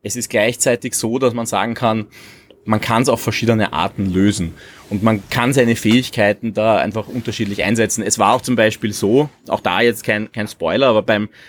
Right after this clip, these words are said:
beim letzten Bosskampf, da ist der, der Lukas dann zu mir hingekommen und hat gesagt, „Du hast gerade eine Fähigkeit eingesetzt, da wär ich gar nicht auf die Idee gekommen, dass du die verwenden kannst, aber die funktioniert auch.“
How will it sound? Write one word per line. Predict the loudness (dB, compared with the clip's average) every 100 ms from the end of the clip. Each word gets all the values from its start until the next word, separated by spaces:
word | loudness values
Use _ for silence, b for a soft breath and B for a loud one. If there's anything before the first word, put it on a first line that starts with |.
| B
beim | -2 2
letzten | 0 -2 0
Bosskampf, | 2 2 0 -2 0
da | 0
ist | 0 0
der, | -2 -2
der | -2
Lukas | -2 0 0
dann | 0 0
zu | 0
mir | 2
hingekommen | 2 2 2 0 2
und | 0
hat |
gesagt, | 0 -4 -4 B B B _
„Du | 2 4
hast | 2 0 0
gerade | 2
eine | 2 2
Fähigkeit | 4 2 2 0 0
eingesetzt, | 0 0 2 2 0 0
da | -2 0
wär | 0
ich | 0
gar | -2
nicht | 0 0
auf | -2
die | -2 -4
Idee | 0 0
gekommen, | 0 0 -2 0
dass | 0 -2
du | -2
die | -2
verwenden | 0 0 0
kannst, | 0 2
aber | 0 0
die | 0
funktioniert | 0 -4 -2 0 0
auch.“ | 0 -4